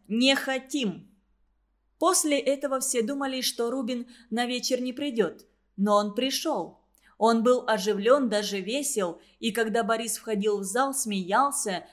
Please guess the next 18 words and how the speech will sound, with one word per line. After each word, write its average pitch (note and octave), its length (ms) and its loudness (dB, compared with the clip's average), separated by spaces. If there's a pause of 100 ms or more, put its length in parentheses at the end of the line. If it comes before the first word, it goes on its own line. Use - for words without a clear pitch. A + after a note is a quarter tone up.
(140)
разговаривал A#3 720 -2
с - 80 -4
Сашей A#3+ 340 -2
Пруткиным. G3 640 -4 (540)
Борис C#4+ 400 4
пришёл A3 440 -2
рано, C#4+ 440 -2 (280)
в G3+ 80 -6
гардеробной B3 600 2
он G#3 80 -2
столкнулся B3 760 -4
с B3 120 -8
Таней B3+ 340 -4
Дёминой G#3+ 800 -2
и E4+ 80 2
поздоровался B3+ 840 0
с - 140 -10
ней. F3+ 400 -6